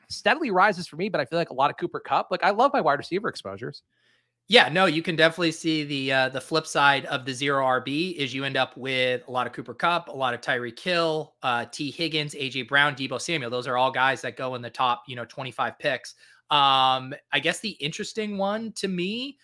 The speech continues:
Speaker 2: uh, I, I mean, I love Elijah Moore and Tra-, Traylon Burks where they're going, so I like those. I guess K J Osborn is the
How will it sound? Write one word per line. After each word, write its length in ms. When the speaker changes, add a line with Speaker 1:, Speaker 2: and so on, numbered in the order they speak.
Speaker 2:
uh, 300
I, 160
I 80
mean, 180
I 80
love 260
Elijah 380
Moore 280
and 100
Tra-, 320
Traylon 300
Burks 260
where 80
they're 140
going, 360
so 360
I 80
like 220
those. 180
I 60
guess 180
K 160
J 160
Osborn 440
is 100
the 160